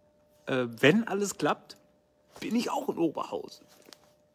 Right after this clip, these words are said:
Grüße aus Alzenau, nähe Aschaffenburg. Oh, Aschaffenburg ist aber, in Aschaffenburg gibt's doch,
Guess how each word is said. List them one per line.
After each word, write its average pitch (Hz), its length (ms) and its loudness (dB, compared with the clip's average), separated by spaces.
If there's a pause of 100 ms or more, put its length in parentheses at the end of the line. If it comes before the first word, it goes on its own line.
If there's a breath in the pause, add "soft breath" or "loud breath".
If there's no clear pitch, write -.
(1600 loud breath)
Grüße - 440 4
aus 165 320 4 (180)
Alzenau, 208 760 12
nähe 165 480 6
Aschaffenburg. 185 960 10
Oh, 135 180 6
Aschaffenburg 160 680 0
ist 151 120 -2
aber, 147 400 0 (460 soft breath)
in 117 60 -8
Aschaffenburg 151 480 -2 (240)
gibt's - 280 -10
doch, - 520 2